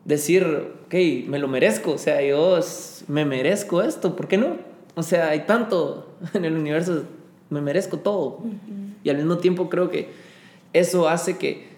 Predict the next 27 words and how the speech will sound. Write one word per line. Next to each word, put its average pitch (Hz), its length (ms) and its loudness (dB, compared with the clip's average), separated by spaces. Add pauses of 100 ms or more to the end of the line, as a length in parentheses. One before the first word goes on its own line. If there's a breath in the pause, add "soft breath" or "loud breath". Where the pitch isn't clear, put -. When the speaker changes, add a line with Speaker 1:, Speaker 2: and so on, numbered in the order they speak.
(180 loud breath)
Speaker 1:
que 151 100 0
sea, 143 680 0
eh, 123 100 -8
pues, - 380 -8 (240)
como 147 160 -4
tú 120 60 -6
dijiste, 160 300 0
un 151 80 0
proceso 151 440 0
alquímico 139 560 -2 (720)
muy 143 180 -2
bonito. 139 420 -4 (120)
Speaker 2:
Ujú. 196 460 -8
Speaker 1:
El, 139 180 -4
el, 127 360 -2 (680 loud breath)
el 156 260 2
saber 151 360 2
que 180 80 0
te 170 100 0
lo 160 80 0
mereces 143 560 -4
y 170 100 -2
que 156 120 -4
eventualmente 135 560 -2
va 139 80 0
a 135 40 0
venir. 131 420 -8